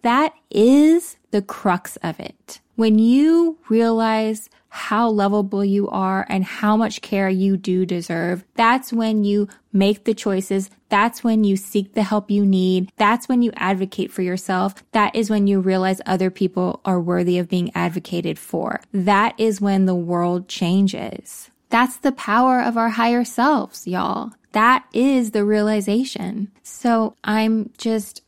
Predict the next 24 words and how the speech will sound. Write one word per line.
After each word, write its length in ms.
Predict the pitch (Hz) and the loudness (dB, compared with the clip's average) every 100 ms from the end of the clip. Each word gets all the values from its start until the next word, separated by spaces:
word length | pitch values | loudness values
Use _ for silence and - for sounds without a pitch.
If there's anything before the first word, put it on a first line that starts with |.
| 196 208 | -12 -4
really, 760 | 190 220 233 240 240 233 233 | 2 4 6 6 4 4 0
really 440 | 220 208 208 202 | -2 -2 0 0
glad 600 | 196 190 190 185 185 190 - | -2 -2 -2 -2 -2 -4 -4
to 100 | 180 | -4
be 340 | 185 190 190 190 | -2 -2 0 0
on 240 | 190 202 | 2 2
this 180 | 202 196 | 0 -2
journey 400 | - 180 185 190 | -4 -2 0 0
with 240 | 190 - | -2 -4
you. 460 | 190 190 190 196 214 196 | -4 -2 -2 -4 -6 -2
I'm 160 | 208 | 2
really 260 | 214 220 220 | 2 2 0
glad 640 | - 196 196 196 196 202 | 0 0 2 4 2 0
that 160 | 196 190 | -2 -2
we're 120 | 190 | -4
here 460 | - - 202 202 | -4 0 0 0
discussing 1000 | 196 196 - - 190 - 202 196 196 190 - | -2 -4 -6 -4 -4 0 0 2 2 -2 -2
our 160 | 202 - | -6 -4
issues 720 | 226 220 - 220 214 208 202 | 0 0 0 2 4 6 4
and 100 | 196 | 2
helping 360 | 190 202 196 208 | 0 -2 0 0
each 240 | 196 190 | 0 0
other 260 | 190 190 - - | -2 -2 -4 -4
out. 560 | 196 196 196 196 220 | -2 0 2 0 -2